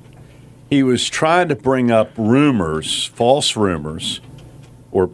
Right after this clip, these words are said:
rumors that have not been proved and frankly are irrelevant at this point in time,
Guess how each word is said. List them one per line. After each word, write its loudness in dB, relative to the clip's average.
rumors 0
that -4
have -2
not -4
been -4
proved -2
and -6
frankly -4
are 0
irrelevant 0
at -8
this -4
point -6
in -16
time, -4